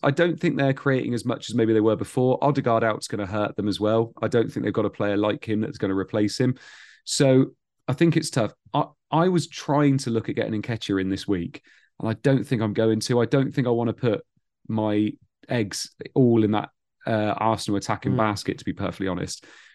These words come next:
Speaker 1: The one thing I will say is, though, fixtures breed form,
Speaker 2: Mm.
Speaker 1: and those fixtures, they could easily score two or three goals in each of those games. But I think I probably, if I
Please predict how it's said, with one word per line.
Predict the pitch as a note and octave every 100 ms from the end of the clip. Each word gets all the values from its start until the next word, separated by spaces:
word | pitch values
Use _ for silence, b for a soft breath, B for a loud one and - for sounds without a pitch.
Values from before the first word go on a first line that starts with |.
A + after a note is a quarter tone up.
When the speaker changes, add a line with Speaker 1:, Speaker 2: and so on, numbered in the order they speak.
| b b _ -
Speaker 1:
The | C#3
one | F#3
thing | F3
I | D#3
will | C#3+
say | C3 C3+ A2+
is, | G2
though, | - F#2+
fixtures | F#2+ - - - A2
breed | G#2+ G#2 -
form, | G2+ F#2+ F#2 F#2
Speaker 2:
Mm. | B2+ A#2
Speaker 1:
and | B2
those | C3+ -
fixtures, | B2 - - G2 F#2 - -
they | C3+ C3+
could | C3
easily | B2+ G#2 G#2
score | - G#2+ F#2+
two | A2
or | F#2+
three | - F#2
goals | G2 F2+
in | F#2+
each | F2+ -
of |
those | F2+ F2
games. | F2 E2+ F2 - b b b b _ _ -
But | B2+
I | A#2+
think | - C#3 C3+
I | A#2+
probably, | C3+ A2+ A2 G#2+ G2+ - _ _ -
if | A#2+
I | B2